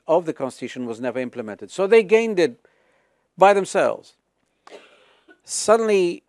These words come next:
everyone accepted this new reality. Iran was happy to see that. But they said, "That's as far as you can go.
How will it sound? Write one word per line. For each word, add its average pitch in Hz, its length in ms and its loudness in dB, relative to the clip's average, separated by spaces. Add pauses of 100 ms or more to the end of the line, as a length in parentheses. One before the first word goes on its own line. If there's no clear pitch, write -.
everyone 208 480 2
accepted 156 560 -6
this - 220 -10
new 110 200 -10
reality. 98 540 -12
Iran 170 380 6
was 180 160 -4
happy 170 300 -2
to 135 80 -16
see 113 200 -12
that. - 300 -18 (680)
But 127 120 -2
they 139 100 0
said, 131 260 -2
"That's - 440 -4 (180)
as 123 120 -10
far 117 200 -2
as 107 100 -8
you 107 80 -16
can 117 180 -14
go. 160 320 -12